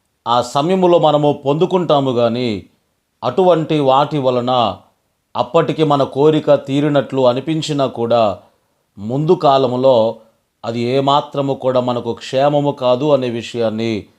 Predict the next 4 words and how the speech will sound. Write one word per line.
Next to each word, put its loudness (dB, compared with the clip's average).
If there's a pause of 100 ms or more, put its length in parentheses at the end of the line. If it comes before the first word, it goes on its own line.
(460)
మనమందరము 0
కూడా 0
గ్రహించబద్దులమై -4
ఉన్నాం. -6